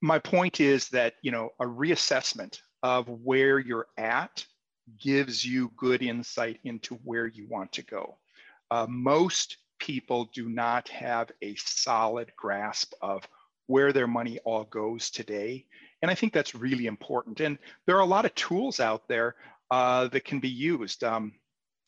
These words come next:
you know, whether it's, uh, um, Quicken or Mint or, uh, uh, a lot of different, uh,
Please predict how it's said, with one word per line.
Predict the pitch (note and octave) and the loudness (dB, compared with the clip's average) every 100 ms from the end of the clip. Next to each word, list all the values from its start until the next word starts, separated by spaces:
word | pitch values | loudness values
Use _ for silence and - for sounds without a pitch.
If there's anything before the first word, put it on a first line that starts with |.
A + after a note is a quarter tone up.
| - | -10
you | C#3+ | -2
know, | B2 A#2 | 0 0
whether | A#2+ A#2+ A#2+ A#2 | 0 0 0 0
it's, | A2 - - - | -2 -4 -8 -6
uh, | A2+ A2+ A2 G#2+ G#2 - | -4 -4 -4 -6 -6 -8
um, | A2+ G#2+ G2+ G2 - | -8 -8 -8 -12 -6
Quicken | - E3+ - D#3 D3+ | -2 0 2 0 2
or | C3+ A2 G2+ | -2 -6 -10
Mint | A2+ D3+ E3+ D#3+ - - _ - - - | -4 0 0 -2 -8 -14 _ -20 -14 -6
or, | B2 A#2+ A2+ A2 - - _ | 0 2 0 -2 -8 -20 _
uh, | A2+ A#2 A#2 A#2 A2+ | 0 2 2 2 0
uh, | A2+ A2 A2 A2+ | -2 -2 -2 -4
a | G#2+ | -6
lot | G#2 G#2+ C#3+ D#3+ | -4 2 4 4
of | D3 A#2+ | 2 0
different, | C#3+ - C#3 - - - | -2 -2 -6 -6 -10 -4
uh, | A2+ G#2+ | -2 -2